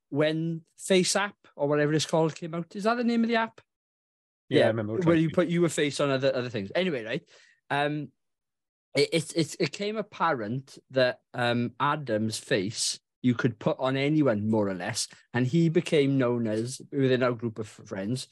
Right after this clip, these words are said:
Speaker 1: Face Slut, because basically you could put his face on anything and, and it works.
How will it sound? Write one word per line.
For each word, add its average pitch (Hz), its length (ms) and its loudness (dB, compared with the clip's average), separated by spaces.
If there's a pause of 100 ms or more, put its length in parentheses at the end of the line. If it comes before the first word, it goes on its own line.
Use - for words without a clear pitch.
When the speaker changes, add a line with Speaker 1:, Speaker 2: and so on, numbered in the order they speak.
(120)
Speaker 1:
Face 160 420 0
Slut, - 340 -10 (540)
because 120 240 0
basically 127 500 -2
you 123 100 -10
could 131 160 -10
put 127 140 0
his 120 180 -2
face 110 280 2
on 110 140 4
anything 104 460 0
and, 101 220 0
and 104 160 -2
it 110 80 0
works. 107 380 -2